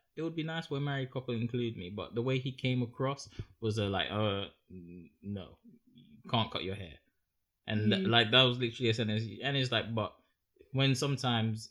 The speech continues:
Speaker 1: you're in an argument and someone tells you something that you can actually do that you don't actually need someone's permission
Speaker 2: It makes
Speaker 1: for,
Speaker 2: you wanna go and do
Speaker 1: yeah,
Speaker 2: it, innit?
Speaker 1: yeah. So
Speaker 2: It
Speaker 1: I
Speaker 2: makes you
Speaker 1: think
Speaker 2: wanna do the
Speaker 1: I,
Speaker 2: opposite to what
Speaker 1: I,
Speaker 2: they're saying.
Speaker 1: I think that his approach was wrong, and judging by the therapist's face,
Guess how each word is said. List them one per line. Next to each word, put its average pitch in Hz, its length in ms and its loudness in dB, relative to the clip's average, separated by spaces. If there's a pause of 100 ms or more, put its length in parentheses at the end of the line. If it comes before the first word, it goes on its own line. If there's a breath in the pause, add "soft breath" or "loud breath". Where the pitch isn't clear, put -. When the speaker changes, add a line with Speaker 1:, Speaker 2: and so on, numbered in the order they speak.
Speaker 1:
you're 104 260 0
in 104 100 2
an 104 120 2
argument 101 380 0
and 98 60 -2
someone 104 220 -2
tells 104 260 -4
you 101 80 -4
something 101 440 -6
that 95 140 -6
you 110 120 -2
can 143 320 -2
actually 131 240 -4
do 139 180 -2
that 110 280 2
you 113 100 2
don't 117 180 4
actually 107 260 -2
need 113 180 2
someone's 120 260 0
permission 131 320 0
Speaker 2:
It - 40 4
makes - 200 8
Speaker 1:
for, - 60 4
Speaker 2:
you 214 80 4
wanna 196 120 6
go 196 140 2
and 143 160 4
do 151 60 6
Speaker 1:
yeah, 165 80 10
Speaker 2:
it, 117 340 4
innit? - 120 -12
Speaker 1:
yeah. 127 440 2
So 110 200 -2
Speaker 2:
It 107 100 10
Speaker 1:
I 110 40 10
Speaker 2:
makes - 180 10
you 120 40 6
Speaker 1:
think - 40 8
Speaker 2:
wanna 226 180 8
do 220 120 0
the - 160 0
Speaker 1:
I, 220 40 2
Speaker 2:
opposite 214 600 0
to - 80 -8
what 240 100 2
Speaker 1:
I, 117 40 -2
Speaker 2:
they're 185 120 0
saying. 175 500 -2
Speaker 1:
I 120 80 2
think 123 320 -4
that 110 160 -4
his 120 180 0
approach 120 360 -2
was 107 160 -4
wrong, 104 260 0
and 113 400 0
judging 123 300 2
by 110 100 2
the 107 80 2
therapist's 110 540 -2
face, 123 500 2